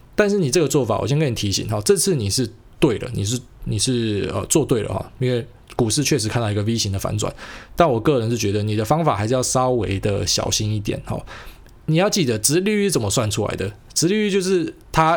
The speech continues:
配多少股息嘛，好，然后呢去跟它的股价相除之下，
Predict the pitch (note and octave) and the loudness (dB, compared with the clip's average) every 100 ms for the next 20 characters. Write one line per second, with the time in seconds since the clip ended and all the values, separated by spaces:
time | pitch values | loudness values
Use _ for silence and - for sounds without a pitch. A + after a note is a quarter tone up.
0 | - - E3+ B2 - C3 A#2 F#2 G2+ G#2 | 2 0 2 0 0 2 2 -2 -2 -2
1 | F#2+ - F#2+ G#2 G2 - A2 G2 G2+ A#2+ | 0 -2 -2 -2 -4 -6 -4 -2 0 0
2 | C3 A2 G#2 A2 C3 A2+ - - C#3+ B2+ | 0 0 -2 -2 -2 -2 -8 -2 0 2
3 | C3 A#2+ G#2 - A#2+ F#2+ - - - - | 0 -2 -2 0 0 -2 -8 -20 -20 -18
4 | - - D3+ B2+ G#2+ A2 G2+ A2+ G2 | -2 0 2 0 0 0 0 0 -2